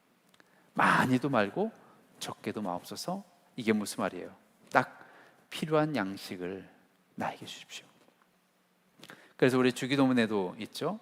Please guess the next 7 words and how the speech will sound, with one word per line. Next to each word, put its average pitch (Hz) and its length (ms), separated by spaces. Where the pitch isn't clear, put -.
일용할 110 340
양식을 131 600
어떻게 - 340
해요? 190 200
주시옵소서. - 640
그 - 120
말이요. 123 440